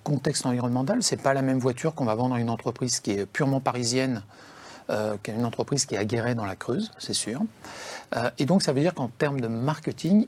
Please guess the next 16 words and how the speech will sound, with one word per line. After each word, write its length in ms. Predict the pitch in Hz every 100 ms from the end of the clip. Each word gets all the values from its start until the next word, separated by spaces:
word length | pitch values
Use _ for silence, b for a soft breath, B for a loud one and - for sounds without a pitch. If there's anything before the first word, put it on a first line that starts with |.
| -
il 100 | 143
faut 180 | -
réussir 520 | 143 147 151 - 143 -
à 80 | -
s'adresser, 760 | - 139 139 135 - 147 127 - -
euh, 320 | 113 113 127 - - - - - -
à 80 |
tout 140 | - 254
le 60 |
monde, 260 | 165 - - - - - - - - - -
parce 140 | 139
que 120 | - 220
j'ai 140 | 160
toutes 160 | 160 165
les 100 | 151
technologies, 640 | - - 123 123 117